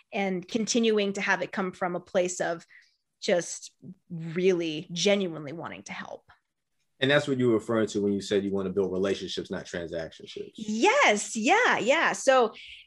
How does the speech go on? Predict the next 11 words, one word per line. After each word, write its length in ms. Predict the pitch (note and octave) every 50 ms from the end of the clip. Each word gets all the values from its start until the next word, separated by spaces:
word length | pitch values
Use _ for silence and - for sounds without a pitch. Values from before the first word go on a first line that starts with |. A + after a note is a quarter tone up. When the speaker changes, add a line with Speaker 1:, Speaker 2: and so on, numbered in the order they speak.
| _ _ -
Speaker 1:
um, 460 | G#3+ G#3+ G#3+ G#3 G#3 G#3 G3+ F#3+ - -
my, 760 | A#3+ A3+ A3+ A#3 A#3 A#3+ A#3+ A#3+ A#3+ A#3+ A#3 A#3 A3+ G#3+ - - _ _ _ -
my 160 | A3+ G#3+ G#3+
fantastic 500 | A3+ A#3 A#3 C#4 C4+ B3+ C#4 C4 A#3+ A#3
business 240 | G#3+ G3+ G#3 G3 -
partner, 280 | - G3 D#3+ G3 G3
Rory, 380 | F#3+ F#3 G3 G3 G3 F#3+ F#3 F3+
like 160 | F#3 F#3+ G#3
I 40 | G3
mentioned 280 | G3 F#3+ G3 - G3
before, 480 | F#3 F#3 - - G3 G3 F#3 F3+ F3